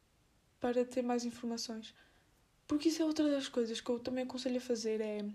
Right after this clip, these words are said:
se vocês andam numa escola pública, na privada não sei, nem,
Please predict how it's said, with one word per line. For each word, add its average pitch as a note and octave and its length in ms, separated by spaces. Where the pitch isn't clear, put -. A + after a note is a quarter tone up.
se - 120
vocês E4+ 240
andam D4 440
numa C4+ 200
escola A#3+ 340
pública, A#3 560
na B3 40
privada B3+ 420
não A3+ 120
sei, A#3 280
nem, A3 300